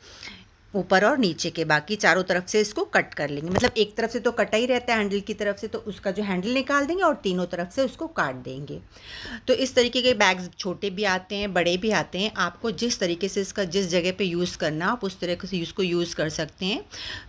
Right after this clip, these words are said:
तो मैं जो हूँ इसको आलू प्याज की टोकरी के लिए यूज़ कर रही हूँ, तो मैंने थोड़े बड़े वाले लिए हैं। तो यही आज मैं आपको बताना चाह रही थी कि इसको आलू प्याज की टोकरी में आप लोग किस तरह से यूज़ कर सकते हैं, ये मैं आपको दिखाऊंगी। तो अब जो है इसके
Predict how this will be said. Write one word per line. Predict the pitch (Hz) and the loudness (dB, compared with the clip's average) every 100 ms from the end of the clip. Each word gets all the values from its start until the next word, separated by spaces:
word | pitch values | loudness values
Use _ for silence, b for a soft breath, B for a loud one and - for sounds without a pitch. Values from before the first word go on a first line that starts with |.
| - | 0
तो | 196 | 4
मैं | 180 185 196 | 4 4 2
जो | 247 | 0
हूँ | 254 | 0
इसको | 254 - 294 | -2 -4 -6
आलू | - 160 180 | -2 -2 0
प्याज | 190 190 185 | 2 2 0
की | 233 | -4
टोकरी | 226 170 160 190 | -2 -4 -2 -4
के | 196 | -2
लिए | 202 202 | -2 0
यूज़ | 175 165 - | 0 -4 -2
कर | 185 165 | 0 2
रही | |
हूँ, | 220 | 0
तो | 294 240 | -2 -2
मैंने | 180 180 | -2 -2
थोड़े | 180 175 | -2 0
बड़े | 165 170 | 2 2
वाले | 170 170 180 | 2 2 0
लिए | 185 202 | 0 0
हैं। | 226 427 - B B B B - | -2 -4 -10 B B B B -8
तो | 196 185 175 | 0 0 0
यही | 180 185 226 247 - - | 0 2 4 2 -2 0
आज | 190 185 | 0 0
मैं | 196 | -2
आपको | 185 180 | -2 -6
बताना | 180 160 165 | -4 -2 -2
चाह | 185 180 | 0 2
रही | 151 175 | 2 0
थी | 254 | -4
कि | 254 | -2
इसको | 226 214 - 247 | -2 -4 -2 0
आलू | 180 175 196 | 2 0 0
प्याज | 202 190 - | -2 -2 -4
की | 220 | -6
टोकरी | 185 156 175 185 | -6 -4 -2 0
में | 196 | 0
आप | 156 - | 0 -2
लोग | 202 - | -6 -2
किस | 214 - | -4 -2
तरह | 190 190 | -2 0
से | 185 | 0
यूज़ | 160 165 - | -2 -2 -2
कर | 170 | -2
सकते | 165 175 - | -2 -6 -4
हैं, | 285 | 0
ये | 220 | 0
मैं | 175 | 0
आपको | 147 - 175 | -4 -6 -6
दिखाऊंगी। | 151 156 147 151 165 | -6 -6 -6 -6 -8
तो | - | -2
अब | 196 185 | -2 0
जो | 220 | 2
है | 220 | 2
इसके | - | 0